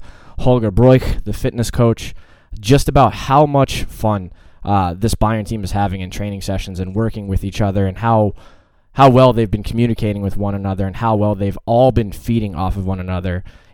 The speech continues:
You know, a, a testament to how the energy at, at Sabener Strasse is just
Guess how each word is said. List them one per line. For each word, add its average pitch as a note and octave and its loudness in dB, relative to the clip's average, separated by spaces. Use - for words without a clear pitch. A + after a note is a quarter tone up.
You G2+ -10
know, F#2+ -2
a, D#2+ -4
a - -2
testament A#2+ 0
to G2 0
how A2 0
the G2+ -4
energy G#2 -4
at, F2 -10
at G2+ -8
Sabener G2+ -2
Strasse G2+ 0
is F#2 -4
just A2 0